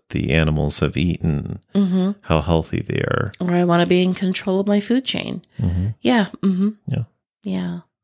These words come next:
Speaker 2: Well, that is it for us here at the Two Acre Homestead. We have a lot more content coming out.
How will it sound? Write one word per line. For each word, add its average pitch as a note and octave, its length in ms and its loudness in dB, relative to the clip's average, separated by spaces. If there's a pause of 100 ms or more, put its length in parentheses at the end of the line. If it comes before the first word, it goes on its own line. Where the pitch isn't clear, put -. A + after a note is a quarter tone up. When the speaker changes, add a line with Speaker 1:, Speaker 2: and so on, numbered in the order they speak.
(1400)
Speaker 2:
Well, G#3 720 4
that A3 840 0
is G#3+ 300 0 (100)
it G3+ 260 0
for - 340 -4
us E3 360 2
here E3 500 0
at D#3+ 140 -2
the D3+ 60 -4
Two - 260 -2
Acre D3+ 260 -4
Homestead. D3 880 -4 (400)
We A3+ 80 4
have A3+ 140 4
a G#3 60 4
lot F#3+ 440 2
more A3 220 2
content - 640 0
coming F3+ 400 -2
out. D#3+ 400 2